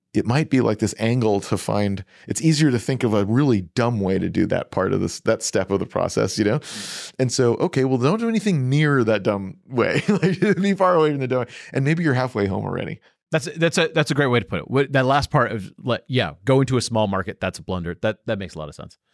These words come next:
Speaker 2: Uh,
Speaker 1: Of course,
Speaker 2: lastly,
Speaker 1: I say that.
Speaker 2: Yeah.
Speaker 1: You're gonna find an example of a startup that went into a tiny shrinking market and did really well.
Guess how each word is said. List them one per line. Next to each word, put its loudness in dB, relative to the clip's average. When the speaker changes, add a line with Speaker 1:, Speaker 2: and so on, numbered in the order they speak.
Speaker 2:
Uh, 2
Speaker 1:
Of 2
course, -6
Speaker 2:
lastly, 2
Speaker 1:
I 0
say 2
that. 2
Speaker 2:
Yeah. -2
Speaker 1:
You're -2
gonna 0
find 0
an 2
example 0
of 0
a -2
startup 0
that 0
went 2
into 0
a 2
tiny -2
shrinking -2
market 0
and 0
did 0
really 2
well. 0